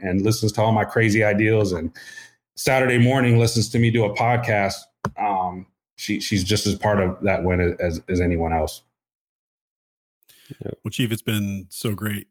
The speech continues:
Speaker 3: talking with you today about, uh, you know, life, the job, everything in between. Uh, wanted to give you the floor for any kind of final thoughts you might have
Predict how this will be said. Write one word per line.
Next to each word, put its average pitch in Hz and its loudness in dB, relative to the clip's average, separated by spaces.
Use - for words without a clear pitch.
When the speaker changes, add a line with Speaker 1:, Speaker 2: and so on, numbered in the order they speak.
Speaker 3:
talking 123 -2
with 120 0
you 113 0
today 113 -2
about, 107 -8
uh, - -18
you - -12
know, 95 -8
life, 104 -6
the 98 -8
job, 98 -2
everything 104 -4
in 101 -2
between. 98 -4
Uh, 92 -2
wanted 117 2
to 110 2
give 110 2
you 110 2
the 98 -2
floor 110 -2
for 104 -8
any 104 -2
kind 104 -4
of 95 -4
final 104 -4
thoughts 107 -2
you 104 -2
might 98 -2
have 98 0